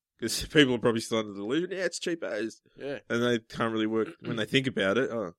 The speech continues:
Speaker 1: no, it's not."
Speaker 2: Mm, but, like, I bought a bear, a pair.
Speaker 1: A bear?
Speaker 2: A bear.
Speaker 1: <laughs> Did you buy a bear?
Speaker 2: I bought a bear.
Speaker 1: Polar or
Speaker 2: Uh,
Speaker 1: koala?
Speaker 2: no, koala bear.
Speaker 1: Yeah,
Speaker 2: No,
Speaker 1: but
Speaker 2: it
Speaker 1: you
Speaker 2: was
Speaker 1: get 'em here, though. What? It's
Speaker 2: Yeah,
Speaker 1: odd. They're
Speaker 2: it's
Speaker 1: cheaper over
Speaker 2: cheaper
Speaker 1: there,
Speaker 2: over
Speaker 1: though,
Speaker 2: in
Speaker 1: yeah.
Speaker 2: Bali, yeah. It was a Bali bear.
Speaker 1: Yeah, it was a Bali bear.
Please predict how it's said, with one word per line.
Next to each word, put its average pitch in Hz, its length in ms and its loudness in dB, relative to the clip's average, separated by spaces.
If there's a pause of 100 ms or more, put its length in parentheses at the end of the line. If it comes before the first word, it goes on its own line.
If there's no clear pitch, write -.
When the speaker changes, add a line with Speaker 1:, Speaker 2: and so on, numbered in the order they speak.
(120)
Speaker 1:
no, 98 80 -8
it's - 180 -12
not." 101 180 -12 (480)
Speaker 2:
Mm, 120 200 -16
but, 120 120 -6
like, 131 260 0
I 143 140 4
bought 131 180 2
a - 40 -4
bear, 104 260 -2 (180)
a 110 140 -8
pair. 110 400 -8
Speaker 1:
A - 40 -4
bear? 117 280 6
Speaker 2:
A - 40 0
bear. 320 100 12
Speaker 1:
<laughs> - 180 4
Did - 100 -8
you 339 100 4 (120)
buy 202 80 10
a 214 40 12
bear? 190 360 12
Speaker 2:
I 165 80 8
bought 175 160 2
a 151 40 -2
bear. 170 280 -2 (400)
Speaker 1:
Polar 175 340 10
or 131 480 6
Speaker 2:
Uh, 123 60 -4
Speaker 1:
koala? 107 360 4
Speaker 2:
no, 104 160 -8
koala 107 280 -6
bear. 101 200 -12 (120)
Speaker 1:
Yeah, 104 140 -4
Speaker 2:
No, 156 40 0
Speaker 1:
but 117 140 4
Speaker 2:
it 110 80 0
Speaker 1:
you 226 80 -2
Speaker 2:
was 202 60 -6
Speaker 1:
get 214 100 10
'em 135 80 10
here, 208 180 8
though. 117 240 2
What? - 180 -2
It's 226 200 -8
Speaker 2:
Yeah, - 60 -2
Speaker 1:
odd. 170 200 4
They're 131 180 0
Speaker 2:
it's 147 120 2
Speaker 1:
cheaper 127 240 4
over 107 80 4
Speaker 2:
cheaper 98 120 0
Speaker 1:
there, 143 160 6
Speaker 2:
over - 100 2
Speaker 1:
though, 90 60 -6
Speaker 2:
in 95 60 -2
Speaker 1:
yeah. 107 220 0
Speaker 2:
Bali, 110 140 -8
yeah. 120 100 -10
It - 200 -16
was 131 120 -10
a 120 40 -6
Bali 127 280 2
bear. 104 260 -4
Speaker 1:
Yeah, 139 160 8
it 110 180 4
was 123 140 2
a 117 60 0
Bali 107 240 2
bear. 113 260 2